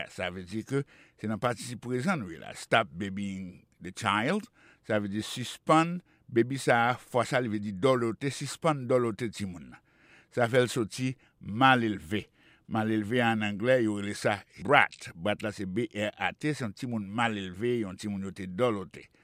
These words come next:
Vous comprenez? "She is going to be such a spoiled child." Un spoiled child avec un brat, son timoun, il est doloté, qui a mal élevé. Spoiled child, il écrit comme ça,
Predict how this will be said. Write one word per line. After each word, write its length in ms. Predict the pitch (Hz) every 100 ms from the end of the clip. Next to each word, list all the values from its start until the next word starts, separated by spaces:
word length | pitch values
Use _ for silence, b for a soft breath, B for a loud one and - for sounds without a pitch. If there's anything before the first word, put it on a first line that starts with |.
| b b b b
Vous 60 | 98
comprenez? 240 | 135 180 - b b -
"She 140 | -
is 220 | 135 117
going 260 | 113 123 117
to 120 | 123
be 120 | 117
such 300 | 107 139 123
a 80 | 117
spoiled 800 | - - - 190 151 110 98 90 - _ _
child." 540 | - 143 110 82 80 - -
Un 80 | 104
spoiled 580 | - - 139 143 143 139
child 340 | 143 127 131
avec 280 | 123 110 113
un 80 | 101
brat, 280 | 87 117 139
son 240 | - - 98
timoun, 440 | - 117 117 123
il 80 | 107
est 120 | 92
doloté, 580 | 113 113 110 98 139 147
qui 120 | -
a 200 | 107 101 98 95 98
mal 280 | 107 117 104
élevé. 340 | 90 73 76 _ b b b
Spoiled 640 | - - - 139 139 139 131
child, 480 | - 123 131 196 233 b b b -
il 260 | 110 120
écrit 320 | 113 - - 131
comme 160 | 113
ça, 240 | 107 131